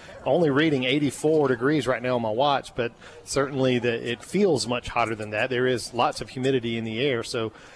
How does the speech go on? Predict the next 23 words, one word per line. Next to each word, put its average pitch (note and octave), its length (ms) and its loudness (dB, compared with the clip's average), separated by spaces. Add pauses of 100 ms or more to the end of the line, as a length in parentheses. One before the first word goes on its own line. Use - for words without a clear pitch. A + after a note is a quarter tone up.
(180)
uh, G#2+ 340 -2 (100)
you B2 80 -10
know, G2+ 200 -10 (580)
certainly B2 380 -4
wanna A#2 260 -2
keep - 300 -10
player B2+ 480 2
health C#3+ 280 -2
and A2 140 -6
safety. C3+ 380 -2
You A#2+ 200 -6
know, A2+ 100 -2
it's A2 100 -6
the A2 80 -10
top D3 240 -4
priority A#2+ 500 0
in A2 80 -4
any C#3 160 0
competition, A#2+ 720 -2
but, A2 240 -4 (400)
uh, G#2 380 -2 (200)
you B2 80 -8
know G#2 200 -10